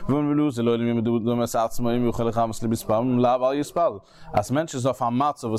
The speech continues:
ער קען זיך, ער קען ממש נישט מער האבן זיין, זאל ער נישט דאווענען, זאל ער שוין קיין, קיין ברכות לבטלן, ווייל ער זאגט, צדיק, ווי, ווי רב חייא בר אבא האט זיך זיכער משאיר געווען, צו ער קען מער האבן זיין אדער נישט, ווייל ער גאר נישט אננעמען,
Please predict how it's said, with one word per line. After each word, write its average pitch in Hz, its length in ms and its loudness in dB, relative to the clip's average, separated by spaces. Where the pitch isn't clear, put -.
ער 107 60 0
קען 143 360 0
זיך, 117 240 -2
ער 123 80 0
קען 147 220 0
ממש 139 320 0
נישט 123 120 -6
מער 120 160 0
האבן 107 280 0
זיין, 110 240 2
זאל 120 200 4
ער 147 60 4
נישט 156 180 0
דאווענען, 175 320 2
זאל 127 140 2
ער 123 60 2
שוין 143 180 0
קיין, 151 340 0
קיין 147 120 -2
ברכות 147 340 -4
לבטלן, 127 640 2
ווייל 117 180 4
ער 117 100 4
זאגט, 139 220 0
צדיק, 127 480 0
ווי, 123 800 4
ווי 120 200 4
רב 113 80 -2
חייא 151 200 0
בר 147 260 4
אבא 143 140 -2
האט 135 140 -2
זיך 117 180 -6
זיכער 160 300 0
משאיר 151 720 2
געווען, 127 460 0
צו - 140 0
ער 123 60 -2
קען 151 180 -2
מער 139 120 -2
האבן 131 220 0
זיין 123 200 0
אדער 110 180 0
נישט, 127 160 -2
ווייל 135 160 0
ער 127 60 -2
גאר 156 180 2
נישט - 220 -10
אננעמען, 147 540 2